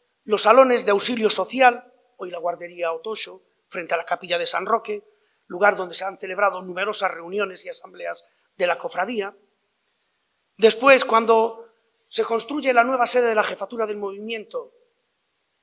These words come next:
en la esquina de Benito Corval con Javier Puig, en el año cincuenta y ocho se inaugura esta nueva sede, la cofradía deposita en su interior todo su patrimonio.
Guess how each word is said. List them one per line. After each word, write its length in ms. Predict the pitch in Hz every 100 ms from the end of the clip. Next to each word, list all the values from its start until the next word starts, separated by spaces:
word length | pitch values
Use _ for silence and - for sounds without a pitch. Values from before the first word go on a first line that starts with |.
| -
en 160 | 190
la 320 | 190 185 180 180
esquina 540 | 180 156 - 262 196
de 120 | 170 170
Benito 320 | 196 208 -
Corval 300 | 185 185 175
con 120 | 165
Javier 420 | 156 160 214 196
Puig, 280 | - 208 196 _ _ _ _ _ -
en 100 | 151
el 80 |
año 160 | 196 208
cincuenta 340 | 190 185 175
y 80 | 190
ocho 160 | 185 175
se 120 | 170
inaugura 260 | 170 185 165
esta 160 | -
nueva 220 | 170 160
sede, 360 | - 233 220 220 _ _ _ _ _ _
la 120 | - 190
cofradía 400 | 196 214 247 220
deposita 600 | 208 196 190 302 311 220
en 60 |
su 120 | 208
interior 520 | 240 208 196 208 208 -
todo 220 | 196 180
su 160 | - 185
patrimonio. 640 | 180 180 226 214 147